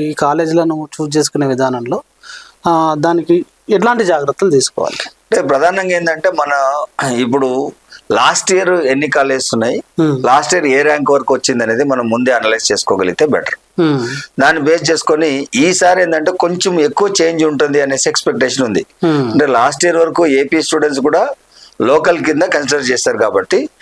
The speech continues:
Speaker 2: ఈ టెన్ ఇయర్స్ అయిపోయింది కాబట్టి ఇయర్లో ఏపీ స్టూడెంట్స్ లోకల్ కింద కన్సిడర్ చేయరు కాబట్టి ఆ ర్యాంక్స్లో స్వల్ప తేడా ఉండేదానికి అవకాశం అనేది ఉంటుంది. కాబట్టి లాస్ట్ ఇయర్ ర్యాంక్స్ బేస్ చేసుకొని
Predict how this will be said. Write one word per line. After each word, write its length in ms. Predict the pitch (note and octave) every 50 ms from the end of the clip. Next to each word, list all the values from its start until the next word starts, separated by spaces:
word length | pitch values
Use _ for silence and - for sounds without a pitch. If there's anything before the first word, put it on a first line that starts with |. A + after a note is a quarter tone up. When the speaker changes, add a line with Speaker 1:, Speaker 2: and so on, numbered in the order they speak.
| - - - -
Speaker 2:
ఈ 60 | C#3+
టెన్ 300 | C#3+ C#3+ D3+ D3 D#3 F3
ఇయర్స్ 240 | F#3+ G3+ G3+ F#3+ -
అయిపోయింది 320 | F3+ F3 F3 E3+ E3 D#3+ D3
కాబట్టి 220 | D#3 D#3+ - E3+ D#3 D#3+
ఇయర్లో 380 | F3 F3+ E3+ D#3+ D#3+ D#3 - - -
ఏపీ 340 | A2+ B2+ D3 E3+ E3+ F#3+ G3
స్టూడెంట్స్ 340 | E3+ - E3+ D#3 D#3+ D3+ F3
లోకల్ 360 | E3+ D3+ D3+ C#3+ D#3+ D#3+ C3+
కింద 140 | D3 D#3 D3
కన్సిడర్ 420 | C#3 C3+ C3+ C3 C3+ C3+ B2+ -
చేయరు 140 | B2+ A#2+ A2+
కాబట్టి 400 | A2+ G#2+ G#2+ A#2+ - G#3 B3+ - - - - - - -
ఆ 40 | -
ర్యాంక్స్లో 540 | G#2 A#2 C3 C#3+ F3 G#3 G3 - G3 G#3 G3+
స్వల్ప 360 | G3 - E3+ D#3+ D#3+ C#3 E3+
తేడా 320 | D#3 - D3+ D3 C#3+ D3 D3
ఉండేదానికి 500 | D3 C#3+ C#3 C3+ C3 C3 C3 C3 - C#3+
అవకాశం 400 | C3 B2 - B2+ A#2 - A2+ G#2+
అనేది 220 | G#2 G#2+ B2 F#3
ఉంటుంది. 340 | A3 G3 C3 - - F#2+ - _ _ _ - - - - - - -
కాబట్టి 220 | - F3+ F3 F#3+
లాస్ట్ 500 | E3 C#3 A#2+ A#2 B2 D3 E3 - - -
ఇయర్ 260 | F3+ F#3 G3 G3 F3+
ర్యాంక్స్ 360 | D#3+ D#3 D3 D#3+ D#3 - - C#3
బేస్ 260 | D3 C#3+ C#3 A#2+ C3
చేసుకొని 420 | C3 - - - C3+ C#3+ G3 C4+